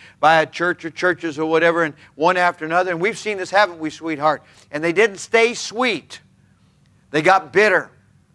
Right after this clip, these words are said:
They get, they get up in years and they're just so bitter, and they, they just as soon,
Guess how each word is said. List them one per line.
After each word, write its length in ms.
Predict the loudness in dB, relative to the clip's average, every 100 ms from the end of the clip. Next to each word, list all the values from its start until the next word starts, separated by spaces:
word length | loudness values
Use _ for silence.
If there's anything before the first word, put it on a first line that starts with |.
| _ _ _
They 120 | -6
get, 400 | 0 0 0 _
they 140 | -2 0
get 260 | 0 -2 _
up 200 | 0 0
in 180 | -2 -2
years 460 | 2 4 4 2 -2
and 80 |
they're 80 | -10
just 280 | -4 -4 -4
so 160 | -6 -6
bitter, 440 | -2 0 2 2
and 160 | 0 -8 _ _ -2
they, 180 | -2 -2 _
they 160 | -4 -4
just 380 | -2 -4 -4 -10
as 240 | -14 -18 _ _ _ _
soon, 640 | -14 0 2 2 -2 -6